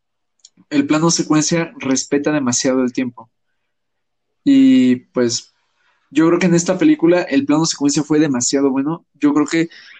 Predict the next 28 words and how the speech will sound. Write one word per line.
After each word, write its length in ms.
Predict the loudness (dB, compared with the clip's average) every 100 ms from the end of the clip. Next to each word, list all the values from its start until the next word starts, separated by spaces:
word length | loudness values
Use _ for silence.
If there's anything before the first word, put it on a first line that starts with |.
| -20 -20 _ _ _ _ _ _ _
películas 600 | -2 0 0 0 0 0 -2
que 100 | -2
tengan 400 | -2 -2 -2 -4 _ _ _ _ _ -2
ese 320 | -2 0 -4
plano, 480 | -2 -4 -2 -2 -4
o 120 | -8
sea, 280 | -6 -6 -6
un 140 | -4
plano 240 | -2 -2
secuencia 400 | -4 -6 -8 -4
bien 240 | -2 -2 -2
hecho. 400 | -4 -2 -2 -6 _ _ _ _ _ _ _ _
Hay 160 | -4 -2
una 100 | 0
película 300 | 0 0 0
que 80 | -2
se 120 | -4
llama 560 | -2 -2 0 -2 -4 _ _ -4
P 140 | 0
B 100 | 2
C 320 | 2 -2 -4 -4
uno, 440 | 0 0 -2 _ _
que 160 | -2 0
es 100 | 0
una 140 | 0
película 340 | 0 0 0 0
colombiana 600 | 0 -2 0 0 0 -2 _ _ _ _ _ _ _ -20 _
sobre 1200 | -6 -2 0 2 2 2 4 4 4 4 4 2